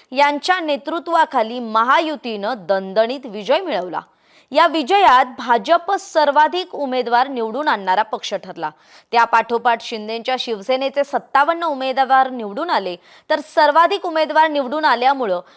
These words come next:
भाजपचे नेते त्यांचाच मुख्यमंत्री होणार असल्याचा दावा करतायत. मात्र ज्यांच्या नेतृत्वामुळे महायुतीला भरघोस यश मिळालं, त्यांनाच पुन्हा मुख्यमंत्री करून महाराष्ट्रात बिहार पॅटर्न राबवण्याचा विचार असल्याचं कळतंय.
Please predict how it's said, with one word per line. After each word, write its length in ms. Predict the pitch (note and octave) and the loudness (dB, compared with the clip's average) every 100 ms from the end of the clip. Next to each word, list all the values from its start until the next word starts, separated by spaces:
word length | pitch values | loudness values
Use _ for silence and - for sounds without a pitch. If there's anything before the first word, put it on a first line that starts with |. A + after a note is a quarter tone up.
| _ | _
भाजपचे 840 | - A#3 A3+ C4 D4+ E4 D#4+ F4 F#4 | -6 0 2 2 2 0 -2 -4 -4
नेते 340 | C#4 A#3 A#3+ | -4 -2 -2
त्यांचाच 520 | C4+ A#3 A3+ A3+ E4+ | -2 -4 -2 -2 -4
मुख्यमंत्री 600 | D#4 C#4+ - C#4 C4 C4+ | -4 -4 -2 -2 -4 -4
होणार 300 | C#4 A3 A3 | -2 0 0
असल्याचा 360 | A3 G3+ G3 C4+ | -2 -4 -6 0
दावा 280 | B3+ F#3 G3 | 2 2 0
करतायत. 440 | F#3+ E3 D3+ - _ _ _ | -4 -10 -12 -14 _ _ _
मात्र 360 | G#3+ G#3+ A3 C4 | 0 0 2 0
ज्यांच्या 500 | A#3 G#3 F#3+ F3+ C4 | 2 -2 -4 -2 -2
नेतृत्वामुळे 840 | C#4 G#3+ - D4+ E4 F4+ F#4+ G4 | -2 -6 -6 -8 0 0 2 0
महायुतीला 680 | G4+ E4+ D#4 D#4 D#4 D4+ D4 | 2 2 2 0 -4 -2 0
भरघोस 380 | C4+ C4 B3+ B3 | 0 0 0 -2
यश 260 | A#3 A#3+ A#3+ | -4 -6 -6
मिळालं, 380 | A#3 F#3 D#3+ D#3 _ _ _ | -4 -4 -4 -10 _ _ _
त्यांनाच 440 | A#3 G#3+ A3+ D#4+ - | -2 0 0 -2 -2
पुन्हा 300 | F4 D#4+ D#4+ | -6 -2 -2
मुख्यमंत्री 640 | D4+ - C#4 B3+ A3+ A#3+ | -2 0 0 0 -6 -6
करून 280 | A#3 G#3+ B3 | -4 -4 -4
महाराष्ट्रात 800 | A3+ G3 G3+ B3 C#4 - G3+ F#3+ _ _ _ | -6 -2 0 2 0 -2 -2 -2 _ _ _
बिहार 440 | G3 B3 B3 E4+ | -2 0 4 2
पॅटर्न 400 | G4 D#4+ D4 D4 | 4 2 4 0
राबवण्याचा 720 | C#4 A#3 G3+ A3+ A3+ A3+ B3 A#3 | 2 2 2 0 -2 -4 0 -2
विचार 380 | G3 F3+ C#4+ | -2 0 2
असल्याचं 460 | E4+ B3 A3 G3 G3 | 2 -2 -4 -4 -4
कळतंय. 360 | A#3 F3+ - | -2 -2 -4